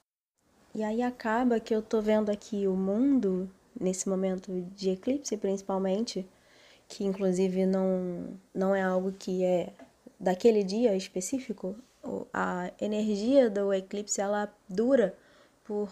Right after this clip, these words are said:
um tempo depois que ele acontece. Então, eu posso colocar aqui que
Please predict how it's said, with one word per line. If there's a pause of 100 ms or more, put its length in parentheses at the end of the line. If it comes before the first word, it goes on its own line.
(140)
um
tempo
depois
que
ele
acontece. (840)
Então, (1000)
eu
posso
colocar
aqui
que